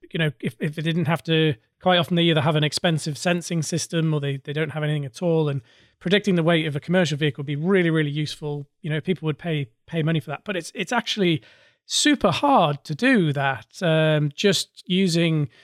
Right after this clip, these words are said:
the data that you get from the vehicle. You, you sort of, in theory, you can say, "Well, I can thi-, I can imagine how I could do that by,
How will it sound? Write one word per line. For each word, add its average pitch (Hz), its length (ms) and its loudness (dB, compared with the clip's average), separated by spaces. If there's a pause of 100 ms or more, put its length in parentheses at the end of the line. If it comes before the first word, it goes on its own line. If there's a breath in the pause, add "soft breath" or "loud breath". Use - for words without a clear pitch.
(340 soft breath)
the 160 80 -6
data 175 380 2
that 160 100 2
you 165 140 -2
get 165 180 0
from - 80 -8
the 160 60 0
vehicle. 175 260 2
You, 180 140 2
you 208 140 0
sort 196 180 2
of, 160 100 -2
in 196 160 2
theory, 202 400 4
you 180 160 2
can 165 260 -2 (200)
say, 160 420 0 (300 soft breath)
"Well, 381 100 0
I 294 60 2
can - 80 -8
thi-, 302 180 0
I 294 60 4
can 262 120 0
imagine 196 320 4
how 170 320 2
I 247 80 4
could - 160 -8
do 143 200 -4
that 226 320 2
by, 165 360 2